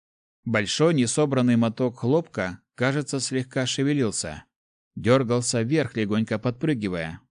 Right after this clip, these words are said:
а весь густок шёл мелкими волнами. "Он что,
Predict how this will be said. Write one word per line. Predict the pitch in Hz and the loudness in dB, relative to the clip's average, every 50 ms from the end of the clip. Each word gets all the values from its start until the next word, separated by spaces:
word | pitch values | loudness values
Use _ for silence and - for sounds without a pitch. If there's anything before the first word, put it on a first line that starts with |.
| _ _ | _ _
а | - 110 | -4 -2
весь | 104 110 127 120 110 98 | 2 4 4 4 2 0
густок | 95 113 147 175 - - 147 135 - | -2 -2 -2 -2 -2 -2 -4 -4 -2
шёл | - 147 131 117 | -2 0 2 2
мелкими | 107 110 113 117 113 - 120 113 117 | 2 2 2 0 -2 -2 0 0 0
волнами. | 117 113 120 107 95 92 87 82 78 76 76 - - _ _ _ _ _ _ _ _ _ _ _ _ _ _ _ _ _ _ _ _ - | 0 0 0 0 0 -2 -4 -4 -6 -8 -10 -14 -18 _ _ _ _ _ _ _ _ _ _ _ _ _ _ _ _ _ _ _ _ 4
"Он | 240 262 269 269 | 6 8 8 6
что, | - - - - - - 311 311 311 294 262 226 180 160 156 - | 4 -2 -6 -4 0 2 4 6 6 6 4 4 2 0 -2 -8